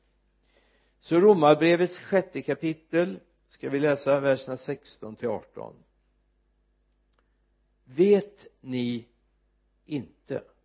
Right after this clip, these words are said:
att om ni gör er till slavar under någon och lyder honom, då är ni hans slavar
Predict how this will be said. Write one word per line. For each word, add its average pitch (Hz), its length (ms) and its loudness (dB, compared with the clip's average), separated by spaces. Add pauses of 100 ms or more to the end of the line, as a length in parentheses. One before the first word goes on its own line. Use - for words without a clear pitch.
(560)
att 156 220 2
om 175 180 2
ni 180 340 0
gör 175 440 2
er 156 160 0
till 135 220 -8
slavar 151 1000 0 (140)
under 127 380 -2
någon 117 760 -4 (760)
och 165 100 -4
lyder 160 360 -4
honom, 104 360 -12 (1400)
då 123 160 0
är 202 140 8
ni 170 120 0
hans 135 220 -2
slavar 131 680 2